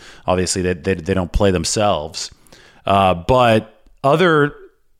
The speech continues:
te-, like, Andy Reid is gonna take note of the weakness. The four, the three lowest graded forty-niners by P F F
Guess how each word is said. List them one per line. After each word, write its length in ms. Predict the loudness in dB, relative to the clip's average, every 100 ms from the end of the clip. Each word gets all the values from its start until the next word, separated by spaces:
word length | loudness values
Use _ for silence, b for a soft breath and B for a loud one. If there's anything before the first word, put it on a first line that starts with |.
| _ _
te-, 280 | -4 -2 0
like, 140 | 0 0
Andy 260 | 0 0
Reid 280 | 0 2 0
is 160 | -2 -2
gonna 180 | -4
take 420 | -2 -4 -4 -8 -4
note 260 | 0 2
of 280 | 0 -4 -4
the 80 | 0
weakness. 640 | 2 0 -2 -4 -4 -6 -10 b b b b
The 100 | -6
four, 420 | -6 -4 0 0
the 160 | 2 -2
three 320 | 2 2 4
lowest 420 | 4 4 4 2
graded 320 | 0 2 0
forty-niners 640 | -2 -2 0 0 0 -2 0
by 160 | -2
P 240 | 0 0 0
F 180 | 0
F 340 | 0 0 -4